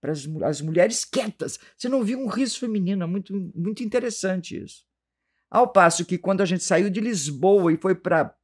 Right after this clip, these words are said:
pra, pra lugares mais distantes, onde o público era menos, era mais espontâneo, digamos assim, começou a vir a reação.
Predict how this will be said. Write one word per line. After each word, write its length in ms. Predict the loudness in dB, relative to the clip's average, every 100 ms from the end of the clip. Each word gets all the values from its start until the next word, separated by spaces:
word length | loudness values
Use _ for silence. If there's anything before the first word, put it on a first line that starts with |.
| _ -2
pra, 160 | -2
pra 220 | 0 -2
lugares 640 | 0 -2 0 4 4 2 -2
mais 320 | -2 0 -2
distantes, 580 | -8 -8 0 0 0 -4
onde 160 | -4
o 60 | -6
público 420 | -2 -2 -2 -2
era 140 | 0 0
menos, 640 | 0 0 -2 -6 -12 -18 _ _ _
era 120 | -4
mais 260 | 2 2 2
espontâneo, 600 | -2 -4 -4 0 2 2 0
digamos 240 | -4 -4
assim, 180 | -4 -6 -10 _
começou 460 | 4 4 4 4
a 100 | 4
vir 300 | 2 0 4
a 80 | 2
reação. 500 | 2 -4 -4 -8 -10